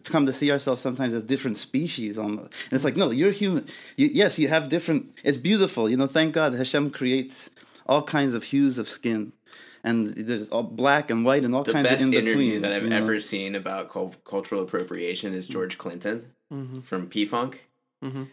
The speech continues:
Speaker 2: Um, they just interviewed him about it, and it's, it is laugh out loud funny. I can't even quote him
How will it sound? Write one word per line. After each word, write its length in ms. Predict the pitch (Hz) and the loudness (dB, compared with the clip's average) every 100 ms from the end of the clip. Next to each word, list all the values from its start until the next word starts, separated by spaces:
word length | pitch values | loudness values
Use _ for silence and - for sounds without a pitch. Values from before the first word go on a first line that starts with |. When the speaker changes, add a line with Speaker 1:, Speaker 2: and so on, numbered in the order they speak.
| _ | _
Speaker 2:
Um, 360 | 95 92 92 85 | -6 -4 -6 -6
they 100 | 98 | -6
just 220 | 104 104 | -6 -6
interviewed 440 | 101 95 90 92 | -6 -6 -8 -10
him 180 | 87 87 | -8 -10
about 320 | 85 82 80 | -8 -8 -8
it, 180 | 71 - - | -10 -14 -14
and 80 | 104 | -12
it's, 260 | - - - | -12 -14 -8
it 160 | 127 104 | -4 -4
is 240 | 101 - _ | -4 -8 _
laugh 500 | - 98 95 101 101 | -12 -8 -6 -6 -6
out 260 | 98 95 90 | -6 -6 -8
loud 300 | 95 90 92 | -8 -10 -10
funny. 220 | 95 95 | -6 -2
I 80 | 110 | -2
can't 180 | 127 156 | 0 -2
even 240 | 120 107 | -2 -4
quote 320 | - 95 95 92 | -6 -4 -4 -4
him 200 | 92 | -6